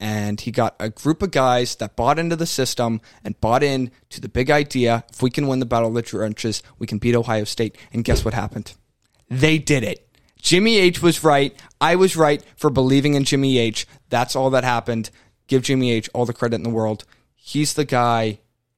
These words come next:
that deserves the most credit. 'Cause his big idea, if we can win the battle of the trenches, if we can get a group of guys that buys into the system, we can win this game. And it turned out he was right all along. Jimmy H.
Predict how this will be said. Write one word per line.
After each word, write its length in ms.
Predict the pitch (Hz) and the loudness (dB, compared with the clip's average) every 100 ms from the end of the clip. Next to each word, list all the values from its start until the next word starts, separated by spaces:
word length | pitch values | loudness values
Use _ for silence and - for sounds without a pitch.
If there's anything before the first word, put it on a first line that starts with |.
| _ | _
that 440 | 123 117 113 - - | -2 0 0 -4 -12
deserves 320 | - 113 113 | -8 -6 -6
the 80 | 113 | -6
most 200 | 104 - | -8 -10
credit. 360 | - - - _ _ _ | -14 -12 -12 _ _ _
'Cause 140 | 113 | -6
his 160 | 131 143 | -4 -2
big 180 | 165 165 | -2 0
idea, 520 | 160 147 131 120 117 | 0 2 2 2 0
if 100 | - | -6
we 60 | 120 | -8
can 140 | 139 | -4
win 100 | 143 | -4
the 80 | 143 | -2
battle 180 | 131 123 | 0 0
of 60 | 131 | -2
the 60 | |
trenches, 560 | 135 127 110 117 107 - - _ | -4 -4 -4 -4 -4 -6 -14 _
if 60 | - | -8
we 60 | |
can 160 | 117 160 | -4 0
get 140 | 160 | 0
a 20 | 135 | 0
group 260 | - - | -2 -4
of 60 | 196 | 2
guys 320 | 175 160 160 | 4 4 2
that 120 | 117 | -2
buys 300 | 113 117 160 | -2 0 2
into 120 | 180 170 | 0 -2
the 120 | 170 | -4
system, 640 | - 151 - 131 123 117 - _ _ _ _ - | 0 0 0 0 0 -4 -10 _ _ _ _ -16
we 80 | |
can 120 | 113 120 | -6 -2
win 140 | 113 | -2
this 140 | 107 - | -4 -4
game. 360 | 123 113 107 - _ _ _ | -2 -2 -4 -10 _ _ _
And 100 | 214 | -10
it 80 | 107 | -10
turned 240 | - 117 113 | -6 -4 -2
out 220 | - - _ _ | -4 -6 _ _
he 100 | _ | _
was 140 | 104 104 | -10 -4
right 140 | 104 | -4
all 100 | 104 | -4
along. 280 | 107 107 104 - _ _ | -4 -6 -8 -14 _ _
Jimmy 280 | - 110 104 | -8 -6 -4
H. 260 | 107 - | -6 -12